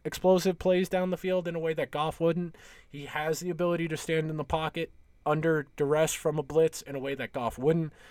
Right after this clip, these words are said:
I do think that will make a difference. I think that team will have a little bit more of a clear-cut identity now that they have a quarterback who's gonna be able to push the ball down the field.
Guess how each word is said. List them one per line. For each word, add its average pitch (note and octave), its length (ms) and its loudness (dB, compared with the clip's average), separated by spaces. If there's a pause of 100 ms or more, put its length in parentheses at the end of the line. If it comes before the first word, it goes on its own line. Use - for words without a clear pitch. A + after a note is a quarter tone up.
(200)
I - 80 -12
do F#3+ 220 0
think F#3 240 -2
that D#3+ 180 0
will D#3+ 180 6
make E3 220 0
a D#3+ 40 -4
difference. D3+ 380 -4
I - 80 -10
think D#3+ 300 -10 (320)
that C3+ 180 -8
team D#3 320 -10
will B2+ 100 -12
have E3 560 -6
a D#3 60 -8
little D#3 200 -2
bit D#3 160 0
more D#3 220 -4
of C#3 120 -8
a B2+ 40 -10
clear-cut D#3 600 -8
identity C#3 640 -8 (260)
now D3+ 260 -4
that D3+ 120 -4
they D3+ 100 -4
have D3+ 140 -4
a C#3+ 60 -8
quarterback C#3+ 500 -6
who's C3+ 140 -14
gonna C#3 160 -12
be B2 140 -10
able D3 180 -10
to D3 80 -6
push - 220 -10
the - 80 -14
ball C3+ 200 -4
down C3 220 -10
the B2+ 60 -14
field. C#3 360 -12